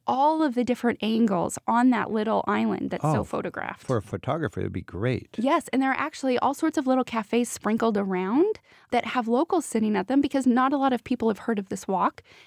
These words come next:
Speaker 1: And so you can go and actually be with these locals, have
Speaker 2: And,
Speaker 1: your little pastry.
Speaker 2: and this is walking around Lake Bled, B L E D, in Slovenia.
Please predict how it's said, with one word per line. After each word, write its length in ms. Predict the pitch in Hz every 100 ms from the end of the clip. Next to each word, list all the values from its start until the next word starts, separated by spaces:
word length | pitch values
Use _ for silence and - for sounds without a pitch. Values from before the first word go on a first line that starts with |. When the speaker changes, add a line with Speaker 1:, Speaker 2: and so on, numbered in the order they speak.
| -
Speaker 1:
And 140 | 247
so 100 | 262
you 140 | 269
can 180 | 254 247
go 200 | 240 277
and 100 | 262
actually 380 | 233 226 220 220
be 320 | 190 196 294
with 340 | 302 247 311 -
these 220 | 233 220
locals, 560 | 233 339 220 196 226 - - - _ -
have 160 | 226
Speaker 2:
And, 80 | 214
Speaker 1:
your 100 | 262
little 200 | 254 247
pastry. 480 | 233 - 208 - 233
Speaker 2:
and 120 | 110
this 160 | 123 -
is 140 | 117
walking 340 | 113 117 120 110
around 260 | 104 98
Lake 280 | 98 123 -
Bled, 360 | 107 110 110 -
B 200 | 120 127
L 180 | 104 104
E 200 | 113 98
D, 280 | 113 127 -
in 240 | 104 95
Slovenia. 640 | 90 90 92 160 120 113